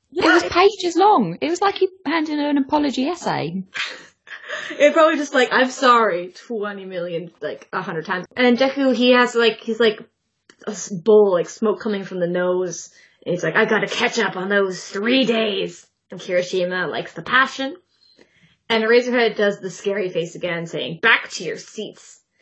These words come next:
Speaker 1: But it is, he's act-, Razor was actually being nice and waiting for Deku to talk about the work studies, 'cause screw Bakugo.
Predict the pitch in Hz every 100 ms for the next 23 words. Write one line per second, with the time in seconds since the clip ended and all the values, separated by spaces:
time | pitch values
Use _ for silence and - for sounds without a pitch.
0 | _ - 359 403 453 453 320 330 359 359
1 | 302 320 359 285 269 277 285 220 233 220
2 | 202 196 185 - 190 180 165 196 190 180
3 | 160 180 170 165 156 147 143 170 165 170
4 | 170 170 170 160 165 - - 180 156 95
5 | - 170 170 - 247 190 175 180 175 -
6 | -